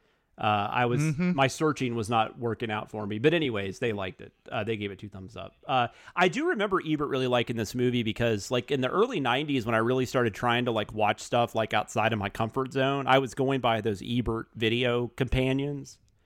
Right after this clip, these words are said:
Speaker 1: And I do recall, like, he, it was, like, a three and a half star review or something. I was like, "Oh, I'll have to check that out someday." And then I don't think I watched it for, like, fifteen years. I, I, but I know I've seen it at least once, 'cause I owned the, well, owning the D V D doesn't really mean anything, but it's, it's open, so I'm assuming I've watched it.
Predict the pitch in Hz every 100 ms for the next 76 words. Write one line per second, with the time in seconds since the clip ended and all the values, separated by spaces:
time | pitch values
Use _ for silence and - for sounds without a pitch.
0 | _ _ _ _ _ 147 143 135 240 220
1 | - 170 160 120 113 - 135 127 143 143
2 | 123 - 127 123 104 110 - 117 107 107
3 | 104 110 107 - 101 110 117 143 220 240
4 | - 226 185 151 170 - 117 117 120 131
5 | 170 180 165 156 143 127 135 - 113 -
6 | 107 104 110 95 110 110 - - _ _
7 | - 151 180 180 - 143 143 151 269 190
8 | - 160 127 135 123 95 135 120 110 -
9 | 113 113 127 110 101 127 117 - - -
10 | 156 175 123 110 120 110 107 107 98 101
11 | 101 104 104 104 104 101 107 104 123 135
12 | - 165 - - 143 139 104 101 - 117
13 | 113 107 131 113 95 82 101 101 - 95
14 | 92